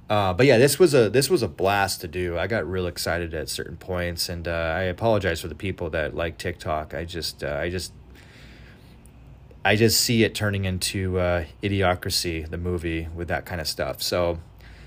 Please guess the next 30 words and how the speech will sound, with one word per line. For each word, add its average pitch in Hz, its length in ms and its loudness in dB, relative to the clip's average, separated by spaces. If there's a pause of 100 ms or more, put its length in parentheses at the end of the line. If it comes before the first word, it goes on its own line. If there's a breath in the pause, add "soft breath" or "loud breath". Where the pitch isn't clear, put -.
(460 loud breath)
anyhow, 90 520 -4 (260)
uh, 95 560 2
yeah, 139 240 8
this, 139 180 8
this 156 220 4
podcast, 131 640 2
these 117 140 0
last 110 220 0
two 113 80 -2
episodes 95 460 -4
really 95 160 -2
help 92 180 -4
encourage 92 380 -6
me, 90 340 -6 (580 soft breath)
um, 78 520 -10 (460)
to, 87 500 -6
you 107 80 -6
know, 76 100 -6
stay 110 320 4
with 104 160 -2
these 92 220 -2
things 80 280 -8
that 85 120 -6
I've 76 200 -2
set 90 140 -2
up 80 140 -6
in 85 60 -8
my 80 160 -6
life 71 460 -12
and, 80 440 -10